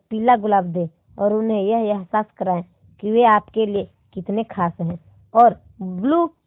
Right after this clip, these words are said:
गुलाब, ये जादू या मोह से जोड़ा जाता है। यदि किसी को पहली नज़र में प्यार हो गया हो, तो वह इन गुलाबों को उस व्यक्ति को दे सकता है। और गुलाबी पिंक टाइप का गुलाब,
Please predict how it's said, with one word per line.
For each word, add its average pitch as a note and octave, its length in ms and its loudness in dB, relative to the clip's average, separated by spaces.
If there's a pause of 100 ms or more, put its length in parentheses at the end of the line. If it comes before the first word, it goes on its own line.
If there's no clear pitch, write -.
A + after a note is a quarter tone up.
(380)
गुलाब, F#3 380 2 (200)
ये B3 180 4
जादू G#3+ 440 2
या C#4+ 160 6
मोह B3+ 300 0
से C4 220 0
जोड़ा A3 300 2
जाता G#3 280 2
है। E3+ 180 -2 (300)
यदि A3 180 -4
किसी B3 340 -10
को A#3 140 -4
पहली A#3 420 0
नज़र B3 400 -2 (360)
में A3+ 140 -2
प्यार A3+ 280 2
हो A3+ 160 0
गया G#3+ 200 2
हो, G3+ 220 0 (380)
तो G3+ 240 -2 (180)
वह G#3+ 200 0
इन A3+ 280 -2
गुलाबों G3 480 0
को F#3+ 300 -6 (540)
उस G3+ 160 -10
व्यक्ति F#3 360 -6
को F#3+ 140 -8
दे F#3 160 -6
सकता - 380 -10
है। E3+ 180 -6 (380)
और F3+ 240 4 (880)
गुलाबी A#3 560 2 (560)
पिंक C#4 300 -2 (1000)
टाइप G#3+ 220 0
का G#3+ 80 -10
गुलाब, F#3+ 320 0